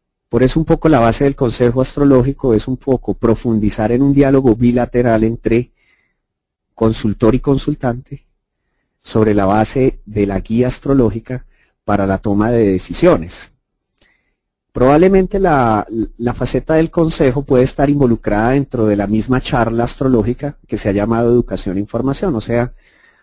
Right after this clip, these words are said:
cuando el astrólogo va informando de determinadas áreas, el consejo puede surgir dentro de esa misma charla, es decir,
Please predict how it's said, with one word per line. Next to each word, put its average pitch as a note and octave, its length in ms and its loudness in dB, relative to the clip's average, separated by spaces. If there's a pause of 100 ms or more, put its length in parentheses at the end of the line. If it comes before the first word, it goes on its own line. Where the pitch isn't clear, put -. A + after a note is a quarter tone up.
cuando A2+ 260 -4
el A2+ 260 0
astrólogo C#3+ 540 0
va A#2+ 100 2
informando C#3+ 600 0
de C#3 60 0
determinadas G#2 640 -4
áreas, A2+ 280 -4
el A#2+ 100 -4
consejo A2 440 -4
puede C3 240 0
surgir D3 360 0
dentro A2+ 300 -2
de G2+ 60 0
esa G#2+ 160 -6
misma G#2 280 -4
charla, D#2 360 -12
es F#2+ 80 -12
decir, A#2 400 -2